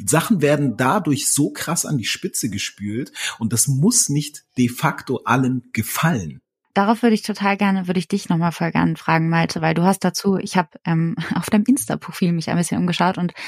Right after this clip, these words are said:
Speaker 2: als du deinen zweiten Song, ähm, As Long As I'm Here veröffentlicht hast, hast du dazu nämlich auch einen, ja, finde ich, persönlichen Post geschrieben, in dem du eben deine Gedanken dazu geteilt hast, dass dieser Song, äh, nämlich eigentlich gar nicht diesen üblichen Kri-, diese üblichen Kriterien erfüllt, so dieses, ne, catchy und kommt schnell zum Höhepunkt und all solche Geschichten,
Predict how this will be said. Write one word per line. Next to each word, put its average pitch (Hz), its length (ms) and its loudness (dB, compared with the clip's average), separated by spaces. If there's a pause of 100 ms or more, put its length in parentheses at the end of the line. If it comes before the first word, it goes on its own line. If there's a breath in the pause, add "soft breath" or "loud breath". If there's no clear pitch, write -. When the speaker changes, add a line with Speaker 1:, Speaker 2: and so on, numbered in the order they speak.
(160 loud breath)
Speaker 2:
als - 180 2
du 196 60 0
deinen 185 160 6
zweiten 190 340 2
Song, 185 440 2
ähm, 170 260 2
As 170 160 0
Long 190 180 6
As 170 80 2
I'm 165 180 2
Here 190 160 4
veröffentlicht - 600 -4
hast, 165 200 -2
hast 165 160 -6
du 165 60 -6
dazu 165 260 -2
nämlich 165 280 0
auch - 140 -2
einen, 170 260 2 (680 loud breath)
ja, 156 200 0
finde 170 300 0
ich, - 220 -6
persönlichen 170 560 4
Post - 380 -4
geschrieben, 160 460 -2
in 156 80 0
dem 170 160 2
du 160 80 2
eben 170 140 2
deine 165 200 2
Gedanken 160 320 0
dazu 170 240 -4
geteilt 165 400 -2
hast, 165 220 -2
dass 160 220 0 (440 loud breath)
dieser 170 220 4
Song, 208 480 4 (100)
äh, - 240 -18 (180)
nämlich 185 300 4
eigentlich 180 240 -2
gar 170 140 4
nicht 190 160 0
diesen 175 180 2
üblichen 190 400 0
Kri-, - 260 -6
diese 175 140 2
üblichen 175 380 -2
Kriterien 185 500 2
erfüllt, 143 320 -4
so - 80 -6
dieses, 147 300 -2
ne, 220 200 4
catchy 185 640 2
und 165 380 0
kommt 170 180 0
schnell 170 180 -2
zum 165 180 -2
Höhepunkt 180 680 4
und - 220 -6
all 160 100 0
solche 160 260 -8
Geschichten, 180 500 2